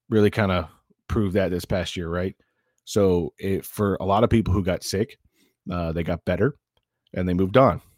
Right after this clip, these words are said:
If you got the flu, you got sick, you got better, you moved on, right? So biology teaches us through the antibodies that fight off the infection or disease that, yeah,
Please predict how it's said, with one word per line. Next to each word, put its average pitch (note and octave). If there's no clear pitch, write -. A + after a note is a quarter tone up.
If F2+
you F#2
got G2
the G2+
flu, A2
you F3+
got E2+
sick, -
you F#2+
got G2
better, G#2+
you G#2
moved G2+
on, A2+
right? G2+
So A2+
biology G#2
teaches G2
us F#2+
through C#3
the A#2
antibodies F#2+
that G2
fight A2+
off G2
the G#2+
infection G#2+
or G2
disease F2
that, G#2
yeah, A2